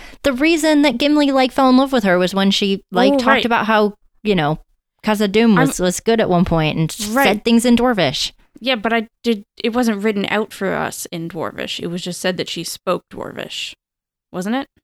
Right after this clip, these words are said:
Speaker 1: Um, I don't remember. At
Speaker 2: Uh,
Speaker 1: least she used the Dwarvish names for everything.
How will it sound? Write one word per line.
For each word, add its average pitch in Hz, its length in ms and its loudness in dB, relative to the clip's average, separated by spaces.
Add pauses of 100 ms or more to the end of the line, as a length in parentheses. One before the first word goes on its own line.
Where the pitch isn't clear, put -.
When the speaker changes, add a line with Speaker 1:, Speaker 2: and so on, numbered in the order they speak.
(320)
Speaker 1:
Um, 226 760 2 (140)
I 190 80 0
don't 233 120 0
remember. 202 320 2
At 156 200 0
Speaker 2:
Uh, - 20 -4
Speaker 1:
least 262 260 0
she 285 160 0
used 247 140 -2
the 190 80 -2
Dwarvish 170 380 0
names 147 260 -2
for 147 80 -4
everything. 127 560 -6